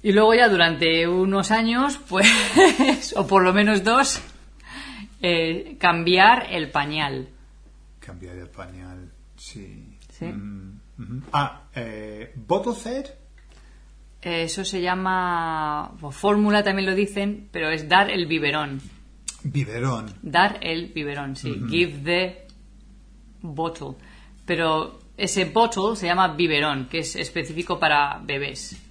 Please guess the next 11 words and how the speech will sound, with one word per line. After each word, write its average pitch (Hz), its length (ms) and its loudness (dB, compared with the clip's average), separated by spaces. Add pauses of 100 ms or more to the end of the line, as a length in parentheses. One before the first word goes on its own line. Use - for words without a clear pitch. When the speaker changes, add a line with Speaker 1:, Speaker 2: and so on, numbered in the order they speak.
(140)
Speaker 2:
Ujú. 123 680 -2 (140)
Speaker 1:
Sí, 170 200 -10
un 160 220 -8
biberón. 143 480 -6
Speaker 2:
Sí, 98 460 -10 (300)
pero 135 160 2
muchas 139 300 0
veces 131 320 -2
dicen 117 320 -6
fórmula, 101 580 -6
¿no? 117 240 -12